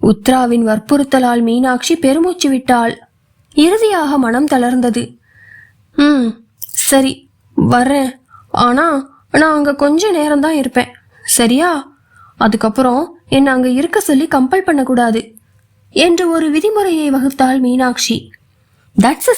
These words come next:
spirit" என்று குதூகலித்த உத்ரா அவளே மீனாட்சிக்கு மெல்லிய ஒப்பனைகளை செய்துவிட்டாள். என்னதான் மீனாட்சி உத்ராவிடம்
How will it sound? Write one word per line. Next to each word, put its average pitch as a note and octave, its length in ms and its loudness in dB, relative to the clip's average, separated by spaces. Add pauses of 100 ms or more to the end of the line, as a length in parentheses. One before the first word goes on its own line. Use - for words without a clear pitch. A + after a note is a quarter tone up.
spirit" B3 280 0 (680)
என்று E4 280 2
குதூகலித்த F4 680 0
உத்ரா B3 580 -2 (200)
அவளே G#3+ 500 0
மீனாட்சிக்கு C#4 920 -2
மெல்லிய A#3+ 460 2
ஒப்பனைகளை D4+ 600 0
செய்துவிட்டாள். B3+ 800 -2 (1800)
என்னதான் C4 760 0 (260)
மீனாட்சி F4+ 600 2
உத்ராவிடம் B3+ 720 -2